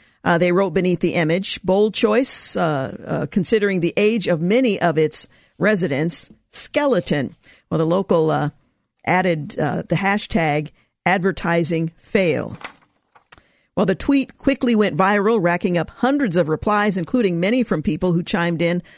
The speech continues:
with their own jokes. Uh, "They're short-staffed and have a skeleton crew," one added.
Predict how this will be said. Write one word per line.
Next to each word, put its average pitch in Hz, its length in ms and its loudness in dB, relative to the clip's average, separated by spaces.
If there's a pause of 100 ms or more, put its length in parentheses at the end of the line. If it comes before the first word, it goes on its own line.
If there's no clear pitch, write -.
(280)
with 190 200 0
their 185 220 0
own 240 440 2
jokes. 160 540 -2 (420)
Uh, 170 200 0
"They're 196 160 2
short-staffed 226 800 0
and 180 100 2
have 180 180 0
a 170 120 2
skeleton 202 800 0
crew," 208 560 0 (100)
one 151 340 -2 (440)
added. 135 320 -2